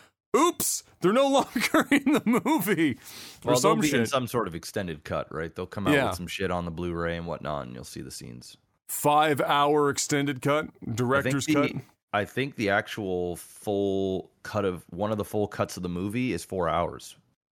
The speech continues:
Speaker 2: So I think they're
Speaker 1: What?
Speaker 2: gonna, yeah, so I think the, well, the theatrical one's much shorter, but I think the one
Speaker 1: Clearly.
Speaker 2: they're gonna, I think the one they're gonna put on Blu-ray, you'll be able to watch, like, a four-hour cut.
Speaker 1: Holy Hannah. Four <laughs> hours.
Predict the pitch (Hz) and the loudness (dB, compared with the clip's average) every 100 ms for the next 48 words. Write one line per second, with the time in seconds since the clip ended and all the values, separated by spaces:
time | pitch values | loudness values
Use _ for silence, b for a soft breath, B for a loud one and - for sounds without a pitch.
0 | _ _ _ _ - 92 90 240 349 - | _ _ _ _ -2 0 2 6 6 6
1 | 95 95 - b b b 110 104 92 107 | 2 -2 -4 b b b 0 2 0 0
2 | 101 117 113 101 _ _ - 87 92 90 | 0 0 -2 -2 _ _ -12 -2 2 2
3 | 87 - 98 90 - - 90 120 117 - | 0 -2 0 0 -2 -8 -2 2 2 0
4 | 113 98 87 101 - - 113 95 87 113 | -4 -6 -4 -4 -4 -4 -2 0 0 -4
5 | _ _ _ 92 92 - 214 170 139 104 | _ _ _ -4 -2 2 4 4 4 2
6 | 98 104 98 92 - 95 98 104 101 107 | 0 0 0 0 -2 -2 -2 0 0 0
7 | 107 101 90 113 95 90 95 107 98 90 | 0 -2 -4 -2 -2 -2 0 2 2 2
8 | 87 90 90 87 87 90 90 85 - 90 | 0 -2 -2 -2 0 -2 -4 -10 -6 0
9 | 87 82 80 - 82 - _ _ _ - | 2 0 -2 -4 -4 -6 _ _ _ -16
10 | - 139 165 175 147 113 92 90 - 139 | -8 0 2 4 2 2 -2 -4 -2 0
11 | 139 104 - _ _ _ _ _ _ _ | 0 -4 -8 _ _ _ _ _ _ _
12 | - - 160 165 185 - | -10 -4 0 2 2 0